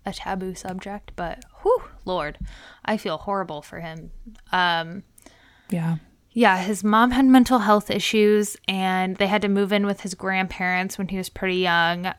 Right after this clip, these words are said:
Speaker 1: Um, and he pretty much witnessed his mom attempt suicide when he was, like, thirteen.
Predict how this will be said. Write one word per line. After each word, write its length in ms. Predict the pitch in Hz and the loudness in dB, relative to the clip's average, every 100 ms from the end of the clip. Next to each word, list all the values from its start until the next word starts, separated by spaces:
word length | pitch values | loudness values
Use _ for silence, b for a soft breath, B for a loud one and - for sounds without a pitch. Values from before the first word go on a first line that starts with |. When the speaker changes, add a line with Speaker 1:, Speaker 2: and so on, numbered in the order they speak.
| - | -2
Speaker 1:
Um, 400 | 175 165 165 156 | 0 2 0 -4
and 220 | 185 165 | -8 -8
he 600 | - 202 185 180 175 170 _ - | -8 -6 -4 -4 -4 -8 _ -12
pretty 200 | 262 285 | -8 -6
much 220 | 277 - | -6 -8
witnessed 640 | 180 214 214 214 196 - - | -6 -4 -2 -4 -4 -6 -8
his 200 | 185 185 | -8 -4
mom 300 | 180 175 165 | -4 -4 -6
attempt 420 | - - 180 - | -10 -8 -8 -10
suicide 840 | - 190 175 - 170 151 156 160 | -10 -8 -6 -8 -6 -4 -4 -6
when 180 | 180 175 | -8 -10
he 200 | 160 175 | -10 -12
was, 260 | 175 170 - | -8 -8 -8
like, 420 | 160 160 165 - b b b b b b _ | -8 -8 -10 -20 b b b b b b _
thirteen. 1120 | 196 190 - - 196 185 190 196 208 220 | -2 -2 -2 -8 -6 -4 -2 -2 0 -2